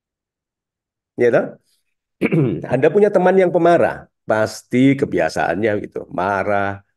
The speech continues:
nggak ngerti marah, gitu, tidak sesuai dengan keinginannya marah, A C terlambat dinyalakan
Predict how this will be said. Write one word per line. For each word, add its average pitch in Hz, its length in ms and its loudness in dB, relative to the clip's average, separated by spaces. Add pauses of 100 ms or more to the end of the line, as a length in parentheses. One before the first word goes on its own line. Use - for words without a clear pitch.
(140)
nggak 87 280 -4
ngerti 78 360 -6
marah, 104 880 -2
gitu, 80 560 -4 (160)
tidak 87 300 -4
sesuai 98 340 -2
dengan 95 320 -2
keinginannya 87 640 -2
marah, 101 720 -2 (360)
A 87 100 -2 (100)
C 107 160 0
terlambat 92 540 -2
dinyalakan 87 640 -2